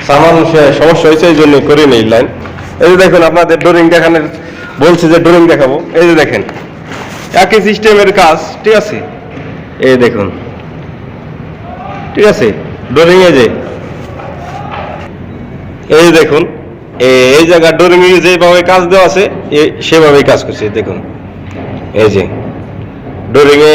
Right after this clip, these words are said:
একই সিস্টেমে কাজ দেওয়া আছে, এই দেখছেন, এই যে লাইন কিভাবে কি গেছে, এই যে দেখেন এখান থেকে এই যে রিটার্ন পাইপ এই জায়গা লাগছে একটা, এই যে কিভাবে কি গেছে, এই যে রিটার্ন এই জায়গাতে গেছে, এই যে দেখেন এই টয়লেটের ভিতরে যেভাবে সিস্টেম আছে, এইভাবেই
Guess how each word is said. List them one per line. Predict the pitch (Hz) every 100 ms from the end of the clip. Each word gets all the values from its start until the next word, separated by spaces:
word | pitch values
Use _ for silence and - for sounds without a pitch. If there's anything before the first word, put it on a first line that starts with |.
| 151
একই | 151 135
সিস্টেমে | 135 151 139 143
কাজ | 143 139
দেওয়া | 147 120
আছে, | 143 - - - -
এই | 131
দেখছেন, | 165 - 123 110 - - - - - 123
এই | 123
যে | 131
লাইন | 131 131 131
কিভাবে | 139 135 131
কি | 135 139
গেছে, | 135 131
এই | 123
যে | 123
দেখেন | 120 120 117
এখান | 123 120
থেকে | 120 127 123 - - - -
এই | 120
যে | 123 120 117
রিটার্ন | 123 131 127
পাইপ | 131 127
এই | 131
জায়গা | 127 127
লাগছে | 123 - 123
একটা, | - 131 127 - - - - -
এই | 120
যে | 127 127
কিভাবে | 131 127 127
কি | 127
গেছে, | 127 139 135
এই |
যে | 131 127 117
রিটার্ন | 123 127 127
এই |
জায়গাতে | 127 123 123 120
গেছে, | 117 131 131 - 123
এই | 120
যে | 107
দেখেন | 98 85 - - - - -
এই | -
টয়লেটের | 139 139 135 139
ভিতরে | 139 131 139
যেভাবে | 147 143 147
সিস্টেম | 143 160 156
আছে, | 156 170
এইভাবেই | 131 127 120